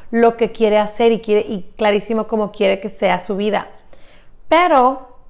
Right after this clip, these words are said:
está considerando, y está considerando súper seriamente, s-, hacer una especialidad, o sea, seguir estudiando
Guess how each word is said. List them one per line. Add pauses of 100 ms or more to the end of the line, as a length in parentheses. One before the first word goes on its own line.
(1080)
está
considerando,
y
está
considerando
súper
seriamente, (1700)
s-, (100)
hacer
una
especialidad,
o
sea,
seguir
estudiando